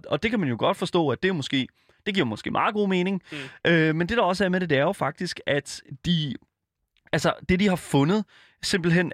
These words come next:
Speaker 1: er, øh, f-, f-, koder eller filer, som relaterer sig til Half-Life Alyx, altså V R,
Speaker 2: Mm.
Speaker 1: øh, spillet, Half-Life-spillet, som kom ud, øh,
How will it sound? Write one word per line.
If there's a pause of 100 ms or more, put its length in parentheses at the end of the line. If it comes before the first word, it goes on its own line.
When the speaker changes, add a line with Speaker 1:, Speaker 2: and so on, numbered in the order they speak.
Speaker 1:
er,
øh,
f-,
f-,
koder
eller
filer, (540)
som (480)
relaterer
sig
til (220)
Half-Life
Alyx,
altså
V
R, (200)
Speaker 2:
Mm.
Speaker 1:
øh,
spillet,
Half-Life-spillet, (300)
som
kom
ud, (160)
øh,